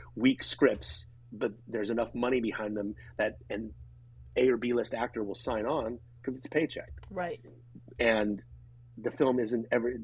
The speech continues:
Speaker 1: no matter how good the actor is, if it's not good material, what's the point of making it?
Speaker 2: Right.
Speaker 1: I would like to say that my material is good. I, you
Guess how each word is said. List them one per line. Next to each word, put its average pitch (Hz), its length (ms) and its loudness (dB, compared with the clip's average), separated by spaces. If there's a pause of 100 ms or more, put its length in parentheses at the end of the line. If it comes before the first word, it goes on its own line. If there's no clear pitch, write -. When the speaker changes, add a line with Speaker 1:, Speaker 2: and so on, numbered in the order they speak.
(120)
Speaker 1:
no 117 120 0
matter 135 220 8
how 147 200 6
good 135 300 6
the 127 120 6
actor 123 280 0
is, 117 400 0 (160)
if - 60 -6
it's 107 120 -6
not 127 140 -2
good 123 120 2
material, 120 320 0
what's 101 160 -4
the - 60 -18
point 95 160 -10
of 90 60 -10
making 110 300 -6
it? 92 100 -10 (180)
Speaker 2:
Right. - 120 -12
Speaker 1:
I 127 100 10
would 131 160 10
like 135 200 6
to 139 60 0
say 139 260 4
that 120 140 -4
my 110 220 -2
material 120 500 -4
is 113 120 -10
good. - 360 -4
I, - 80 -12 (120)
you - 180 -14